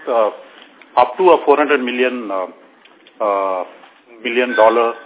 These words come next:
uh, bond, uh, which we are exploring. So if the terms and other things are favorable, then we are looking at, uh, going ahead with this bond. Otherwise, we may not go ahead with the bond. Uh, mainly this bond is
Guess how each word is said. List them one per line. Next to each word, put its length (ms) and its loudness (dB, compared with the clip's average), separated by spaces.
uh, 160 -6
bond, 360 2
uh, 140 -2
which 200 -4
we 120 4
are 100 2
exploring. 540 2
So 140 0
if 160 -2
the 80 -2
terms 360 2
and 120 -2
other 220 4
things 240 -6
are 160 0
favorable, 460 -2
then 160 -4
we 80 -2
are 60 2
looking 300 -8
at, 120 -2
uh, 160 -4
going 260 -4
ahead 200 -2
with 180 -10
this 220 -14
bond. 280 -6
Otherwise, 360 -6
we 80 -8
may 100 -12
not 300 -6
go 140 -6
ahead 140 -6
with 100 -12
the 60 -16
bond. 300 -14
Uh, 540 2
mainly 340 -2
this 140 0
bond 280 6
is 80 2